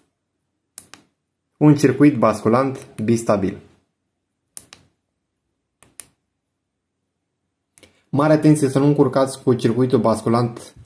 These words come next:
astabil. Pentru asta am, uh, clip separat. Dacă doriți să-l vedeți, aveți link în descriere.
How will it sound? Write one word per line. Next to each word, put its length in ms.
astabil. 720
Pentru 320
asta 300
am, 360
uh, 340
clip 200
separat. 640
Dacă 300
doriți 260
să-l 160
vedeți, 600
aveți 760
link 440
în 140
descriere. 600